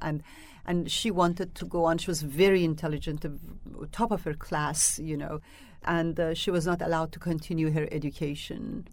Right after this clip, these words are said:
Her best friend used to say, "Another intelligent woman gone to waste." <laughs> And so my mother wanted me to be all the things that she wasn't. She wanted me to continue my education, to be a public person,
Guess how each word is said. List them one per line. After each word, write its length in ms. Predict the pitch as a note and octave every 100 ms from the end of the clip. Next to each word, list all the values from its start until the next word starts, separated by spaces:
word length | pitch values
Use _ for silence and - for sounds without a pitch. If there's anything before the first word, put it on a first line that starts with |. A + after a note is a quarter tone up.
| - - D#3+
Her 260 | D#3+ D#3
best 280 | D3+ E3+ -
friend 200 | F3+ F3
used 200 | E3 D#3
to 60 | E3
say, 220 | - E3+
"Another 340 | - F3+ F#3+ F3+
intelligent 600 | D#3 D#3 F3 D#3 D#3+ D3+
woman 360 | D3+ D3 D3
gone 260 | D3 C#3+ D3+
to 120 | -
waste." 640 | C#3 C#3 C3 - - - -
<laughs> 640 | A#3 C4+ C4+ A#3+ G#3+ D#3+ -
And 140 | A3
so 160 | - D4
my 220 | D4 D4+
mother 280 | D4 E4+ C4
wanted 480 | A#3 D4 D4 C#4+
me 180 | A3 G3+
to 180 | F3+ G#3+
be 240 | F#3 G3 -
all 160 | B3+ C#4+
the 100 | B3+
things 280 | B3+ C4 G#3
that 120 | G3+
she 280 | - - A3+
wasn't. 680 | F#3 D3+ - - - - - - - - -
She 200 | - A3+
wanted 280 | A3 A3+ G#3+
me 100 | G#3
to 100 | G#3
continue 560 | G#3 F3+ - C#4+ C#4
my 160 | B3 A3+
education, 480 | G#3+ G#3 A3+ A3 G#3
to 140 | F#3
be 100 | F3+
a 60 | F3
public 420 | - B3+ B3+ -
person, 420 | B3 A#3 B3